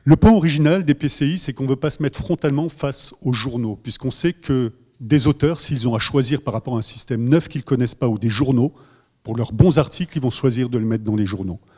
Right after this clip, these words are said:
Nous, ce qu'on leur dit, c'est passer par un système d'évaluation par les Peer Community In, parce qu'après, vous pouvez toujours soumettre dans ces revues. Les éditeurs en chef de ces revues-là, qui sont les meilleurs journaux du domaine en biologie évolutive et en écologie,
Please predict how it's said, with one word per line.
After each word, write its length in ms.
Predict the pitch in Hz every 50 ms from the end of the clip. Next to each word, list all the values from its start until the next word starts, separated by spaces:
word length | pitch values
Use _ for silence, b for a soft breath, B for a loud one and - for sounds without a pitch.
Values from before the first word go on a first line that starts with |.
| b b b b b -
Nous, 100 | 135 165
ce 80 | -
qu'on 120 | - 160 156
leur 160 | 151 143 120
dit, 160 | 120 165 185
c'est 300 | - - 160 156 175 180 b b b b b b _ _ _ _
passer 400 | _ 165 156 - - - 170 160
par 240 | - - - 123 113
un 60 | 120
système 420 | 117 - - 156 - - 160 147 139
d'évaluation 680 | 127 123 120 120 120 120 117 110 - - - 123 113
par 200 | 101 - 107 101
les 80 | 120 127
Peer 240 | _ - - 156
Community 520 | _ - 131 127 123 120 113 - - 139 - -
In, 260 | 160 127 170 185 202 b b b b b b b b _
parce 180 | - 160 143 -
qu'après, 340 | - 165 - - - 143
vous 120 | 170 160 156
pouvez 260 | 120 - 127 117 117
toujours 340 | _ - 180 160 139 165 156
soumettre 480 | - - - 135 123 131 147 - -
dans 100 | 120 107
ces 160 | 104 - - 113
revues. 320 | - 110 98 87 85 - b b b b b b b b
Les 200 | 117 120 107 143
éditeurs 340 | 160 143 160 156 - 151 131
en 80 | 131
chef 480 | 120 - - 156 151 143 - - - _
de 80 | 117 107
ces 240 | - - - 113 107 107 110 107 107 _
revues-là, 500 | _ - - 117 107 123 113 113 151 - _ _
qui 100 | - -
sont 180 | - - 113
les 120 | 110 110 110
meilleurs 300 | 113 120 117 127 123 113
journaux 440 | 107 117 113 113 123 117 117 123 _ _ _ _ _ -
du 120 | 98 104
domaine 320 | 101 117 107 117 117 104
en 160 | 104 95 92 101
biologie 460 | 117 120 104 110 110 104 110 104 110
évolutive 420 | 104 98 104 101 107 - - 127 110
et 40 |
en 120 | 107 98 101
écologie, 540 | 101 98 _ - 104 104 104 95 - 175